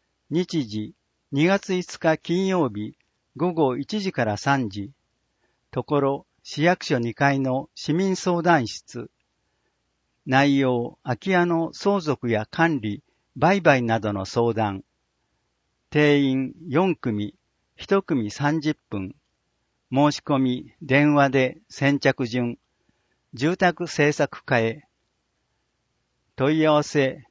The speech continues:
電話、七四零の一二零五。特定産業別最低賃金が改正されました。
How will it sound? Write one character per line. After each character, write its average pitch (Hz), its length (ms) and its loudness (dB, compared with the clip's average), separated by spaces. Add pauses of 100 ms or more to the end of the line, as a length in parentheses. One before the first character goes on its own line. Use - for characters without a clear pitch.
電 143 360 2
話、 139 260 0 (340)
七 143 300 4
四 185 320 0
零 135 240 4
の 107 380 -2
一 185 340 -4
二 139 380 0
零 123 280 2
五。 107 400 -2 (2250)
特 - 260 -4
定 190 440 0
産 180 300 2
業 180 240 2
別 170 280 -4
最 170 280 2
低 175 260 2
賃 165 320 0
金 123 220 -2
が 107 180 0
改 147 280 0
正 143 260 0
さ 135 160 0
れ 123 120 2
ま 120 140 0
し - 140 -12
た。 - 220 -8